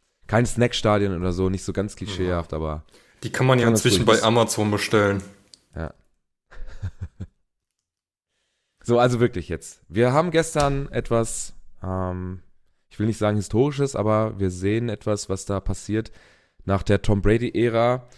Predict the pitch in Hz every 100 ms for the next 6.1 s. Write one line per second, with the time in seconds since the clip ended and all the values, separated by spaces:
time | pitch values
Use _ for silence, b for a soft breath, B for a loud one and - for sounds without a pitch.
0 | b b _ _ 95 110 107 104 95 104
1 | 113 110 98 90 104 110 - 95 - 95
2 | 101 - - 92 95 95 95 95 - -
3 | 87 87 87 87 85 - 82 78 82 78
4 | 71 - - 92 98 95 87 95 101 107
5 | 110 117 113 135 - - - 95 90 -